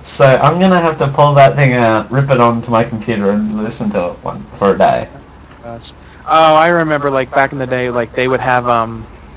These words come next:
Speaker 2: you know how, like, many T V shows had soundtracks that they released, and that a lot, they did this for, like, a lot for, like, cartoons.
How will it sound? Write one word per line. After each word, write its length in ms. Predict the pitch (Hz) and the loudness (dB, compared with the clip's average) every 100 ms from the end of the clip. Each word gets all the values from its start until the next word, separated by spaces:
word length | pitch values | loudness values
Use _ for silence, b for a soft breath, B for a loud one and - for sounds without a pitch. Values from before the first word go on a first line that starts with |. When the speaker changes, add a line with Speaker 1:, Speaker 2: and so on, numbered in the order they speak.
| - B B B B B - - - | -20 B B B B B -20 -14 -2
Speaker 2:
you 60 | |
know 100 | 214 | 2
how, 140 | 226 233 | 4 4
like, 180 | 208 170 | 2 2
many 380 | 165 180 185 | 0 2 0
T 220 | 180 185 170 | -2 -4 -4
V 160 | 175 | -2
shows 400 | - 165 156 147 | 0 2 2 2
had 420 | - 143 135 131 131 - | -2 0 0 0 -4 -10
soundtracks 600 | - 143 143 151 139 - | -4 0 0 0 -2 -4
that 80 | 123 | -8
they 100 | 131 | -6
released, 500 | 127 131 127 - - - - - - | -4 -4 -4 -6 -8 -20 -20 -16 -10
and 180 | 123 | -6
that 220 | 120 117 - - - - | -2 -2 -4 -18 -16 0
a 80 | 160 | 4
lot, 240 | 190 196 | 4 4
they 80 | 190 | 2
did 180 | 208 175 | 2 2
this 180 | 165 | 0
for, 240 | - 139 135 | -2 0 0
like, 200 | 120 107 - - | 0 -4 -14 -8
a 100 | - | -2
lot 260 | 139 131 - | 2 2 0
for, 100 | 131 | -4
like, 180 | 123 110 - - - | -4 -4 -10 -20 -10
cartoons. 840 | - 143 123 127 123 165 180 - | -2 0 -2 -6 -4 -6 -8 -14